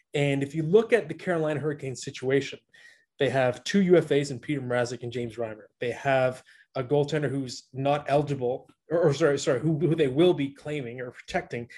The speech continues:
in the expansion draft in Nedeljkovic because they don't have to protect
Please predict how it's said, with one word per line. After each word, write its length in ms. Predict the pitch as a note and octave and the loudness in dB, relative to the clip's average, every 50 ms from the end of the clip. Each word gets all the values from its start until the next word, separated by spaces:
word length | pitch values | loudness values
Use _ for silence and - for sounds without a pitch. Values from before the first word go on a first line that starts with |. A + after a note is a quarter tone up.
| - - - _ _ | -20 -20 -20 _ _
in 160 | - F3 E3+ D#3+ | 2 2 4 4
the 80 | D3 | 2
expansion 480 | C3+ C3+ - - C3+ B2 A#2 - - A#2+ | 0 0 -2 -6 -6 -6 -6 -6 -10 -8
draft 320 | B2+ B2 A#2+ A#2 - _ - | -6 -4 -4 -4 -6 _ -8
in 180 | C3+ B2+ A#2+ | -8 -6 -6
Nedeljkovic 420 | A2+ A#2+ A2+ G#2+ - - A#2+ A2 - - | -6 -6 -8 -8 -8 -10 -10 -10 -10 -12
because 460 | - - - - B2+ B2 A#2+ A#2+ - _ - _ _ _ _ - | -20 -18 -10 -6 -6 -4 -4 -6 -10 _ -20 _ _ _ _ -8
they 80 | B2 | -6
don't 280 | A#2+ B2+ C#3 C3 B2 - | -2 -2 -2 -2 -2 -4
have 180 | B2+ B2 A#2 - | -6 -6 -6 -8
to 140 | - C3 A#2 | -10 -14 -16
protect 580 | - - - - - C3 A#2 - - _ - | -16 -18 -18 -12 -8 -6 -6 -6 -8 _ -20